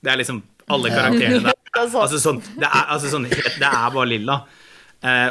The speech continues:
Speaker 1: og alt fra sånn, eh, alt fra sånn tidligere har vært grønt, og det er det jo fortsatt. Så det er
Speaker 2: Ja.
Speaker 1: mange som er sånn der at det kanskje er, og at den, at det da kanskje er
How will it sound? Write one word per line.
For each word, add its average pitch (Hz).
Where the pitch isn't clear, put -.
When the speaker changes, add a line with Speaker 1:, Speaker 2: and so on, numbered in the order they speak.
Speaker 1:
og 143
alt 127
fra 147
sånn, 131
eh, 123
alt 127
fra 147
sånn 127
tidligere 117
har 117
vært 113
grønt, -
og 123
det 135
er 104
det 110
jo 117
fortsatt. -
Så -
det 131
er 127
Speaker 2:
Ja. 135
Speaker 1:
mange 123
som 127
er 117
sånn 117
der 107
at 110
det 110
kanskje 123
er, 113
og 117
at 123
den, 120
at 120
det 120
da 120
kanskje 120
er 104